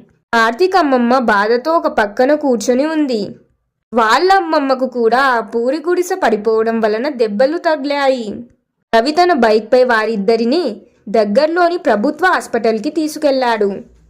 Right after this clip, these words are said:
వైద్య చికిత్సకు అవసరమైన డబ్బులు రవి తన జేబు నుండి వెంటనే ఇచ్చాడు.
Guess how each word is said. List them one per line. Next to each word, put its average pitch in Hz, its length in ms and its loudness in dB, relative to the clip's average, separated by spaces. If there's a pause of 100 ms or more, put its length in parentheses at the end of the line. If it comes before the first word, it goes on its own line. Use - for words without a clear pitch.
(680)
వైద్య 226 400 2
చికిత్సకు 381 560 0
అవసరమైన 240 800 2
డబ్బులు 233 440 0
రవి 240 280 -2
తన 285 180 -2
జేబు 220 360 0
నుండి 269 300 2
వెంటనే 226 460 2
ఇచ్చాడు. 285 680 0